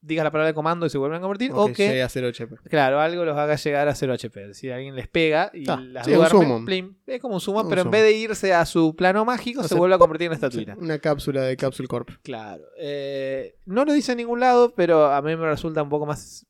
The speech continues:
Speaker 1: eh, simpático de esa manera pensar que la criatura es siempre la misma criatura.
Speaker 2: Obviamente que siempre
Speaker 1: Y
Speaker 2: la
Speaker 1: que
Speaker 2: misma.
Speaker 1: se acuerda lo que pasa cada vez que vos
Speaker 2: Totalmente.
Speaker 1: la invocás, digamos. Porque si no,
Speaker 2: Totalmente.
Speaker 1: porque si no caemos en lo de, "No, los druidas invocan haditas que toman forma y por eso".
Speaker 2: Bueno, de hecho,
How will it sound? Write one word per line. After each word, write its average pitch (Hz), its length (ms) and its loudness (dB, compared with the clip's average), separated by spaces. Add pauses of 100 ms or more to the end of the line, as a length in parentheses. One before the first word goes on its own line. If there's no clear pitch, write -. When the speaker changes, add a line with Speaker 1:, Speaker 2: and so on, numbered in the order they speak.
(140)
Speaker 1:
eh, 131 180 -2
simpático 147 520 -4
de 147 80 -2
esa 180 100 -8
manera 175 300 -4
pensar 156 360 -4
que 147 120 -6
la 131 160 -4
criatura 156 480 0
es 160 100 -2
siempre 170 300 -10
la 127 100 -6
misma 165 280 -8
criatura. 127 280 2
Speaker 2:
Obviamente 156 580 4
que 117 120 -2
siempre 120 180 -2
Speaker 1:
Y 170 60 4
Speaker 2:
la 185 80 -2
Speaker 1:
que 190 60 2
Speaker 2:
misma. 202 120 0
Speaker 1:
se 196 80 2
acuerda 185 420 8
lo 185 120 6
que 160 80 -4
pasa 165 260 2
cada 160 300 8
vez 135 160 6
que 170 100 4
vos 151 160 8
Speaker 2:
Totalmente. 151 40 8
Speaker 1:
la 160 80 4
invocás, 127 380 0
digamos. 120 280 -6
Porque 120 180 -6
si 127 60 -2
no, 143 160 0
Speaker 2:
Totalmente. 165 400 -4
Speaker 1:
porque 135 240 -8
si 160 100 -10
no 165 140 -2
caemos 170 360 0
en 156 60 -4
lo 147 80 2
de, 151 80 2
"No, 180 260 -2
los 160 120 2
druidas 151 500 2 (320)
invocan 151 460 -6
haditas 147 500 0
que 135 140 -6
toman 143 320 -4
forma 147 420 -4
y 131 60 -8
por 127 180 -8
eso". 135 60 -2
Speaker 2:
Bueno, 214 300 2
de 175 180 -2
hecho, 262 340 2